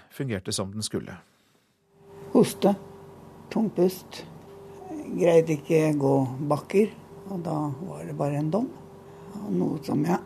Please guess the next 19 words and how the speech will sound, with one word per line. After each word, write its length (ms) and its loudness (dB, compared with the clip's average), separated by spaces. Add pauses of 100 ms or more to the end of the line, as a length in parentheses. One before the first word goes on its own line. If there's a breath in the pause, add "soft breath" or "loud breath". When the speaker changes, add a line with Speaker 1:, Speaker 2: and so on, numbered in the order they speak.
(120)
Speaker 2:
har 140 10
vært 220 8
redd 240 4
for, 180 6
for 120 4
jeg 120 6
så 160 2 (160)
en 220 6 (340)
dame 320 0
for 180 -2
mange 280 2
år 100 -2
siden 240 -2
på 100 -4
sykehuset 460 -2
med 200 2
dette 260 0
utstyret 500 0
her. 120 0